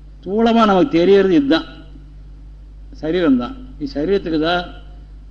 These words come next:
உணவு, உடை, அப்புறம், அ, அலங்காரங்கள், வசதிகள்லாம் செஞ்சு கொடுக்குறோம். இது சரீரத்துக்கு உள்ளே இருக்கிற சூழ்ச்சியத்தை பத்தி நாம் சிந்திக்கிறதே இல்லை. அப்புறம்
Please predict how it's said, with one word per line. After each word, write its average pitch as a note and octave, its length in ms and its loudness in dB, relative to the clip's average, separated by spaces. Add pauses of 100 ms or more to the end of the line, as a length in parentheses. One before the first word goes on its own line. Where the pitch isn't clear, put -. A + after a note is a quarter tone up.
உணவு, D3+ 460 4 (580)
உடை, C#3+ 320 0 (960)
அப்புறம், E3+ 600 -4 (240)
அ, E3+ 80 -10 (180)
அலங்காரங்கள், D#3+ 760 4 (360)
வசதிகள்லாம் D#3 600 -4
செஞ்சு F#3+ 180 -4
கொடுக்குறோம். B2+ 380 0 (1040)
இது D3 120 -10
சரீரத்துக்கு G3 640 -2 (440)
உள்ளே G3+ 300 0
இருக்கிற F#3 300 0
சூழ்ச்சியத்தை F3+ 480 -2
பத்தி F3+ 140 -4
நாம் D#3 200 -2
சிந்திக்கிறதே D3+ 420 0
இல்லை. G2 200 -8 (1500)
அப்புறம் G3 320 -6